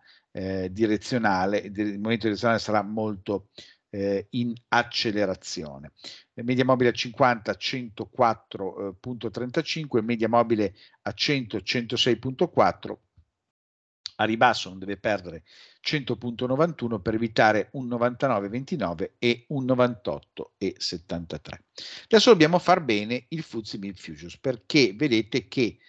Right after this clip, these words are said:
la trendline riba-, eh, rialzista partita dai minimi del venti di marzo in intraday era stata persa e, ehm, era stato,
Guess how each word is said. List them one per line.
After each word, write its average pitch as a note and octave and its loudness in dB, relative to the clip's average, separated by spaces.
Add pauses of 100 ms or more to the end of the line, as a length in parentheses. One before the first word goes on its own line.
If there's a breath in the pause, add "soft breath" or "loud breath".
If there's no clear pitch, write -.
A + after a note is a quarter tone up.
(220 soft breath)
la F#2 -8
trendline A2+ 0
riba-, B2+ -2
eh, A2 0
rialzista A2+ -2
partita G#2 -4
dai F#2+ -4
minimi G#2 -6 (260 loud breath)
del G2+ -8
venti A#2 0
di D#3+ -4
marzo A2 2
in E3 0
intraday C3 4
era B2+ 4
stata G2 -8
persa - -12 (480 loud breath)
e, D#3 6
ehm, D#2+ -14 (180)
era - -4
stato, G#2 -2